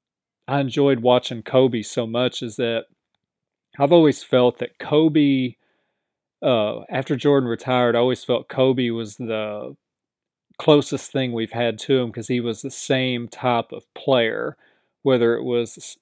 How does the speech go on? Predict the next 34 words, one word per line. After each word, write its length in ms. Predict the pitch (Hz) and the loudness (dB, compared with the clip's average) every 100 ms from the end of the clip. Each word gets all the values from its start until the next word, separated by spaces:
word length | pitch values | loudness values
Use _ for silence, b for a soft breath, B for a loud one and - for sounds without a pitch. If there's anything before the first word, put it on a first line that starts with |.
| - | -4
like, 200 | 123 - | -4 -4
that 180 | 123 - | -8 -8
competitiveness, 1160 | 123 - - 160 160 156 151 156 156 143 - - _ _ _ - | -16 -6 0 2 2 0 -2 -2 -4 -4 -10 -18 _ _ _ -8
like, 180 | 123 - | -8 -6
the 80 | 117 | -12
style 540 | - 131 123 123 110 | -2 2 4 4 2
of 140 | 107 - | -2 -8
play, 720 | - 139 143 143 143 139 135 _ _ _ _ _ - | 0 2 4 4 2 -2 -8 _ _ _ _ _ -10
you 100 | 131 | -4
know, 120 | 120 | -4
he 220 | 117 120 | -2 -4
had 300 | 107 120 127 | -4 -2 0
all 200 | 113 107 110 | 0 -2 -4
that. 340 | 120 127 123 - | -4 -4 -6 -8
Of 60 | |
course, 220 | - 156 - | -2 0 2
there's 220 | 143 120 | 0 0
the 80 | 123 | -6
funny 360 | - 139 131 | -2 -2 -2
story 420 | 117 - 123 120 117 | -8 -6 -4 -4 -4
that 140 | - | -4
Reggie 300 | 120 123 113 | -4 -4 -6
Miller 480 | 110 117 123 117 117 | -6 -2 0 0 -4
has 200 | 120 131 | -8 -10
told 680 | - 131 123 117 113 113 123 _ | -6 0 2 2 2 -2 -8 _
several 460 | - - 143 127 113 | -14 -2 0 2 -2
times, 400 | 117 113 110 107 | -4 -6 -6 -6
and 60 | 120 | -4
I 40 | |
laugh 360 | 113 120 120 123 | 0 0 0 -2
at 200 | 107 107 | -2 -2
it 80 | |
every 200 | 110 107 | -6 -8
time, 460 | - 120 120 113 107 | -10 -6 -4 -6 -8